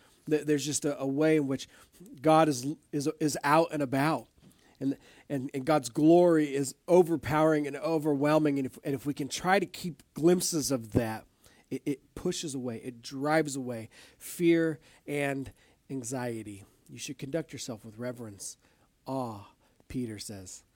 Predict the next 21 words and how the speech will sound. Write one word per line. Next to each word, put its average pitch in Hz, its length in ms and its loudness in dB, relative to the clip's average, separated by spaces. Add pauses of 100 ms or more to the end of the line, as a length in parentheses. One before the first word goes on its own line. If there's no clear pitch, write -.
(280)
Keep - 420 -8
God's 123 400 -8
awesomeness 110 600 -10
before 117 440 -12
you. 98 200 -16 (1160)
The 175 80 -2
church 226 280 2
in 208 120 0
Peter's 180 320 0
time 147 260 -2
was 135 140 -6
facing 143 400 -2
low-grade 151 460 2
persecution. 110 760 -14 (640)
They 135 100 -2
were 127 120 -4
scattered. 165 680 0 (640)
They 143 80 -4
had 135 160 -4
no 165 260 4
home, 165 500 2